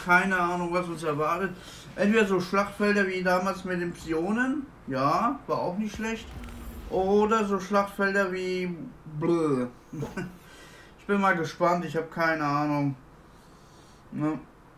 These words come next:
Ja, ich war aber schon in Neptun, äh, oder Neptun? Neptun? Ja, ja, Neptun. War ich schon ein bisschen unterwegs in der Gegend. Ähm, ist nicht so schlecht. Ich habe eine neue Waffe in die Finger gekriegt, wo ich auch, äh, das ist die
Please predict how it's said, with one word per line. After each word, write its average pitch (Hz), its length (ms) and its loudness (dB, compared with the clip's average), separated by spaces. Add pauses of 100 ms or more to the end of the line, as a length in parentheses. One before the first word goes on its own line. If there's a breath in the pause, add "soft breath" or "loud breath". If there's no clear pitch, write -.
(120)
Ja, 180 300 0
ich - 140 -10
war 208 160 4
aber 214 140 0
schon 202 260 0
in 175 260 -4
Neptun, 208 600 2
äh, 190 300 2
oder 151 280 2
Neptun? 190 560 -2
Neptun? 160 540 -6
Ja, 143 100 -2
ja, 135 200 2
Neptun. 170 680 -6 (480 loud breath)
War 175 160 4
ich 180 80 -2
schon 190 140 -2
ein 185 40 -6
bisschen 202 280 0
unterwegs 185 560 -2
in 233 100 -2
der 214 100 -2
Gegend. 202 920 0
Ähm, 156 560 0
ist - 180 -14
nicht 156 160 -6
so 156 160 -6
schlecht. 165 580 -2
Ich 147 140 -10
habe 170 140 -8
eine 156 80 -4
neue 135 280 0
Waffe 214 280 2
in 202 80 2
die 190 80 2
Finger 190 260 -2
gekriegt, 180 500 0 (640 loud breath)
wo 151 360 -2
ich 165 260 -2
auch, 147 580 -2
äh, 139 220 2
das 135 180 0
ist 135 220 -8
die 185 340 0